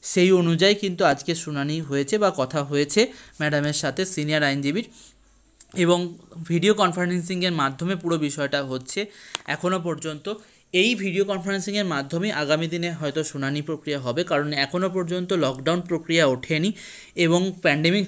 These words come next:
সিচুয়েশন এখনও পর্যন্ত কিন্তু শেষ হয়ে যায়নি, তাই এইখানে পুরো প্রক্রিয়াটাই হয়তো এখনও পর্যন্ত ভিডিও কনফারেন্সিংয়ের মারফতে হবে। এবার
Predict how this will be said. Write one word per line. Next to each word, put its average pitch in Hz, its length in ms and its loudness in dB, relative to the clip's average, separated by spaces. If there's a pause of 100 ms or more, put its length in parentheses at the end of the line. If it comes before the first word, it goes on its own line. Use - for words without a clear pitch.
সিচুয়েশন 185 420 0 (120)
এখনও 156 280 -4
পর্যন্ত 156 340 -4 (140)
কিন্তু 156 240 0 (440)
শেষ 160 280 6
হয়ে 180 220 6
যায়নি, 127 300 2 (380)
তাই 170 160 4 (360)
এইখানে 160 320 0
পুরো 180 140 2 (100)
প্রক্রিয়াটাই 156 580 -2
হয়তো 139 280 0 (420)
এখনও 208 340 2
পর্যন্ত 147 420 -2 (480)
ভিডিও 175 300 4
কনফারেন্সিংয়ের 151 640 -2
মারফতে 135 480 -2
হবে। 123 200 -6 (720)
এবার 196 280 6